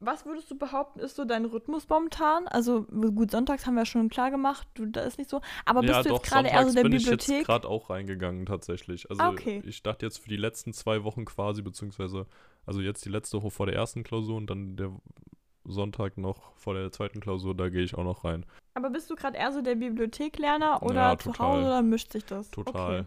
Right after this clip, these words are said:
Speaker 2: Also ich war jetzt von Montag bis Samstag immer in der Bib. Ich bin immer zwischen zwölf und, ja, zwischen elf und fünfzehn Uhr bin ich da gewesen. Meistens,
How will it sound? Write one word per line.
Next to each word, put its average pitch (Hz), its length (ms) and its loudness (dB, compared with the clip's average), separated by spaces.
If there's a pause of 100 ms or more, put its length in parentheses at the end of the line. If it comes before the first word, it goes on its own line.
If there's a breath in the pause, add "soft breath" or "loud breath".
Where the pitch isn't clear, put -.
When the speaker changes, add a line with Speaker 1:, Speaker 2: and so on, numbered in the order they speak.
(140)
Speaker 2:
Also 95 320 -2
ich - 160 -6
war 95 100 0
jetzt - 560 -4
von 92 420 -6
Montag 113 360 -6
bis 98 140 -8
Samstag 123 500 -6
immer 101 180 -6
in 101 80 -6
der 95 120 -6
Bib. 135 260 -8 (320)
Ich - 200 -12
bin 202 140 -4
immer 113 320 -2
zwischen 104 640 -6 (600 soft breath)
zwölf 117 920 -2
und, 95 360 -6 (120)
ja, 104 260 0
zwischen - 300 -6
elf 135 300 -2
und 117 100 -2
fünfzehn 127 520 -4
Uhr 127 280 0
bin 104 140 -2
ich 101 140 -6
da 113 180 0
gewesen. 139 580 -4 (600)
Meistens, - 720 -6